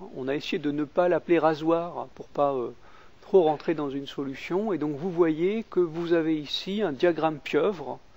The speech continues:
Donc, euh, au centre ici, euh, vous avez le système.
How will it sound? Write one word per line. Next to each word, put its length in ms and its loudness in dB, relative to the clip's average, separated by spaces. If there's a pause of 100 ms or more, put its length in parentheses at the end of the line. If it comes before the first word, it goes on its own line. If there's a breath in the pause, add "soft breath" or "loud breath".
(720 loud breath)
Donc, 400 -2
euh, 420 2
au 140 2
centre 420 0
ici, 440 -6 (600 loud breath)
euh, 320 -2 (140)
vous 380 -2
avez 560 4 (100)
le 140 -2
système. 680 0